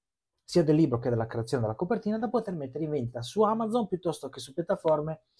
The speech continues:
quali, eh, per esempio Gumroad. Non sarà facile, nel senso che purtroppo, eh, non è una cosa che tu potrai fare e realizzare in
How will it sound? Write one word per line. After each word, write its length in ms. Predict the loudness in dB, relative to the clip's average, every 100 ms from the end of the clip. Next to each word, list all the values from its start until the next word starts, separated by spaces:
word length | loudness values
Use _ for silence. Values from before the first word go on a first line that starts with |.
| _ _ _
quali, 460 | 4 6 6 4 2
eh, 400 | 2 6 6 4
per 160 | 4 4
esempio 400 | 4 2 2 4
Gumroad. 640 | 4 4 4 2 -2 -8 -12 _ _ _ _ _ _ _ _ _ _ _ _ _ _ _ 0
Non 200 | 2 4
sarà 220 | 6 4
facile, 460 | 6 4 4 -2
nel 80 | -2
senso 260 | -2 -4 -4
che 160 | -4
purtroppo, 720 | -2 -2 2 0 2 0 -2 -2 _ _ _ _ _
eh, 520 | -4 0 2 2 0 0
non 160 | 2
è 80 | 4
una 160 | 4 4
cosa 260 | 2 2
che 160 | 0 -2
tu 160 | -2 0
potrai 400 | 2 4 2 2
fare 460 | 4 6 8 8
e 20 |
realizzare 640 | 8 6 4 4 4 6 4
in 420 | 2 -2 -4 -6